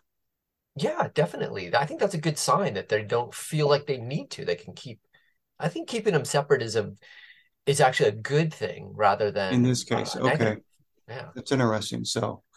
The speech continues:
Speaker 2: huh, never been a big fan of their stock.
Speaker 1: Or,
Speaker 2: It's too
Speaker 1: or
Speaker 2: bad.
Speaker 1: it's just, okay, well, we'll eventually sell this portion of it. We see value, um, just by getting rid of it.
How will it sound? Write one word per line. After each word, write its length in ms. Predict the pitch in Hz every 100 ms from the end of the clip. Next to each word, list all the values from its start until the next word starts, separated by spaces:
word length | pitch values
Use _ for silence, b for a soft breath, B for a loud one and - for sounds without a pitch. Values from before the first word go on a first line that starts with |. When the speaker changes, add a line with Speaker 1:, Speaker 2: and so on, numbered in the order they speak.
| b b b _
Speaker 2:
huh, 260 | - 151 117 - -
never 300 | 135 143 151
been 160 | 151
a 60 | 139
big 260 | 135 127
fan 200 | - 135
of 80 | 127
their 100 | 120
stock. 160 | 117 214
Speaker 1:
Or, 240 | 262 202
Speaker 2:
It's 100 | - -
too 140 | 156
Speaker 1:
or 300 | 180 175 165
Speaker 2:
bad. 100 | -
Speaker 1:
it's 200 | 147 -
just, 320 | - 135 - -
okay, 240 | 131 107
well, 180 | 101 104
we'll 380 | 107 107 104 - _ _ _ _
eventually 420 | - 104 90 87
sell 400 | - - 104 104
this 200 | 107 104
portion 380 | - 113 107 95
of 100 | 87
it. 80 | -
We 80 | -
see 160 | 113
value, 640 | 90 - 90 92 87 87 -
um, 360 | - - - - _
just 140 | -
by 100 | -
getting 260 | - - -
rid 140 | 92
of 80 | -
it. 100 | -